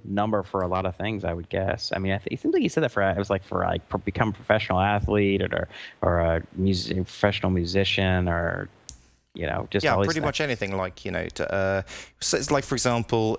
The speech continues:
Speaker 2: if Tiger Woods, you know, between the ages of ten and twenty practiced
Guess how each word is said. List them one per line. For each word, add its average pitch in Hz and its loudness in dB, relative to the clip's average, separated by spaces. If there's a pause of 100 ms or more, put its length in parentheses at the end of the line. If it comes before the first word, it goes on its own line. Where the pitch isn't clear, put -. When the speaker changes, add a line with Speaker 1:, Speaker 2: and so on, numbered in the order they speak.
Speaker 2:
if 120 0
Tiger 117 2
Woods, 101 0
you 101 -4
know, 92 -2
between 95 -2
the 95 0
ages 90 0
of 87 -6
ten 104 2
and 90 0
twenty 92 0
practiced - 0